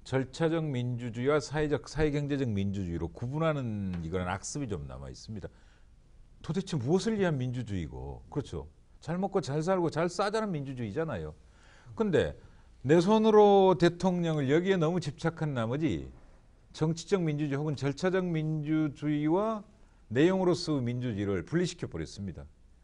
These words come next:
그 단계론으로 만들어 버린 거죠. 선순환의 구조를 때로는 갈아먹어 버리고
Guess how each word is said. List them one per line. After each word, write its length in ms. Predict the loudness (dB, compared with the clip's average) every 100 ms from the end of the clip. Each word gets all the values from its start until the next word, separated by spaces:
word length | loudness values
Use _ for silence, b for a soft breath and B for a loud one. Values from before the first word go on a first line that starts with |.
| -12
그 100 | -6
단계론으로 600 | -4 0 2 2 0 -2
만들어 320 | -2 -4 -6
버린 240 | -6 -10 -10
거죠. 140 | -12 B
선순환의 600 | -6 -4 -4 -4 -2 -2
구조를 340 | -2 -4 -4 -2
때로는 280 | -4 -4
갈아먹어 560 | -4 -2 -2 -2 -6 -6 -8 -8
버리고 440 | -8 -4 -4 -4